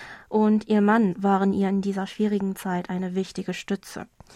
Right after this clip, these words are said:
Yang Hi-eun ist bis heute trotz ihres ziemlich hohen Alters immer noch als Musikerin aktiv, indem sie auch mit jüngeren Sängerinnen und Sängern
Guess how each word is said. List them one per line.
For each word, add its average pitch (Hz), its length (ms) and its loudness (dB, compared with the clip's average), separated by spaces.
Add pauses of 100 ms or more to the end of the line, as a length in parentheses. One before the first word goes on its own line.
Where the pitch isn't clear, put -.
(560)
Yang 214 260 4
Hi-eun 269 300 4
ist 240 260 -2
bis 240 200 -2
heute 226 420 0
trotz - 400 -2
ihres 240 300 0
ziemlich 262 380 0
hohen 208 160 2
Alters 196 460 -4
immer 240 240 0
noch 202 180 -2
als 202 240 -6
Musikerin 208 580 -2
aktiv, 208 460 -2
indem 208 320 2
sie 220 120 -2
auch 214 180 -2
mit 202 200 -2
jüngeren 220 440 4
Sängerinnen 196 480 0
und 196 160 -2
Sängern 196 260 0